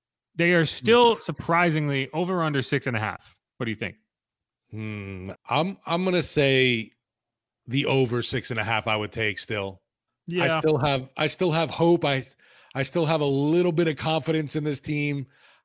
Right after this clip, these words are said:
Speaker 2: I don't know why. Maybe there's a little bit of homerism or, or just being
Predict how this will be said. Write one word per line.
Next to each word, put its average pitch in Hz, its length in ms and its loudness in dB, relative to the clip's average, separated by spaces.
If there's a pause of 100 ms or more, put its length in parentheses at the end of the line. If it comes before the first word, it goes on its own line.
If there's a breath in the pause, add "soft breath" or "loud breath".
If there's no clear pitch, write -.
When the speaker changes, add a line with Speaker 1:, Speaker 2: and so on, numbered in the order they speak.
(160)
Speaker 2:
I 165 100 -2
don't 165 140 0
know 151 140 2
why. 147 320 4
Maybe 143 300 2
there's 139 200 0
a 147 60 -2
little 147 160 0
bit 143 120 0
of 127 120 -4
homerism 151 680 -2
or, 127 280 -4 (380 soft breath)
or 131 100 -2
just 123 320 -2
being 131 580 0